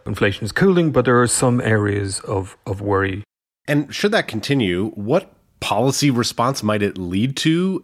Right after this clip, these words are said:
Speaker 2: and how would that in turn affect consumers?
Speaker 1: The policy response is likely to be more of the same, really, more interest rate rises by the leading central banks. So for consumers,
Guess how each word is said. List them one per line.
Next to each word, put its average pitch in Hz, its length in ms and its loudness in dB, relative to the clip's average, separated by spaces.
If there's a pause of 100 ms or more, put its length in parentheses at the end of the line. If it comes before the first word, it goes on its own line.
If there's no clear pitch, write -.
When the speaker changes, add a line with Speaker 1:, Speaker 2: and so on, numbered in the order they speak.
Speaker 2:
and 135 540 -2 (180)
how - 240 -4
would 139 160 0
that 123 140 2
in 117 160 0
turn 117 460 0 (680)
affect - 380 -4 (180)
consumers? 117 600 -2 (600)
Speaker 1:
The 113 100 -2
policy 175 360 2
response 110 480 2
is 113 120 -4
likely 104 260 0
to - 140 -8
be 104 100 0
more 101 400 2
of - 320 -8
the 117 120 -4
same, 104 360 0
really, 95 280 -2
more 104 440 0
interest 107 400 -6
rate 101 160 -2
rises 101 420 -2
by 104 540 -4 (100)
the - 80 -2
leading 104 300 -2
central 104 320 -4
banks. 107 540 -2
So 113 160 -2
for 135 120 0
consumers, 156 540 0